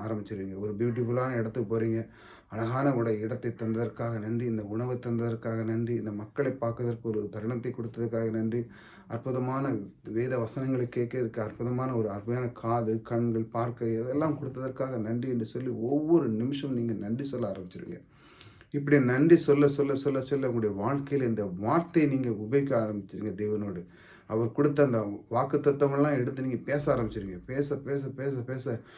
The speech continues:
உங்களுடைய வாழ்க்கையில என்ன நடக்க பாருங்க, அவனை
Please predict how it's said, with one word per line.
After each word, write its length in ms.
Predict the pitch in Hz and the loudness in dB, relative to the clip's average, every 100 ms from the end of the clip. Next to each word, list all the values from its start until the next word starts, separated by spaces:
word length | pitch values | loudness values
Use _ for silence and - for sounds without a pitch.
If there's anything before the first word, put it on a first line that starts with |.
| - - | -14 0
உங்களுடைய 360 | 117 107 107 | 4 4 4
வாழ்க்கையில 360 | 143 143 147 120 | 2 2 2 2
என்ன 120 | 113 | 2
நடக்க 300 | 135 120 110 | 0 0 -2
பாருங்க, 340 | 104 107 98 90 | -4 -4 -6 -10
அவனை 520 | 104 113 139 143 | -8 -2 2 4